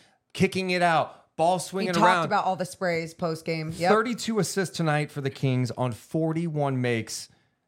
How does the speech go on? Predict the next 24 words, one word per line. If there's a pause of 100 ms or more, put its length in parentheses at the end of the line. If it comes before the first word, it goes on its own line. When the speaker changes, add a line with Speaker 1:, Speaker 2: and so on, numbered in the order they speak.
(140)
Speaker 1:
That's
the
number
you
love
to
see.
Speaker 2:
You
talk
about
the
energy
of
the
ball,
and
that's
exactly
another
thing
that
he
brought.
And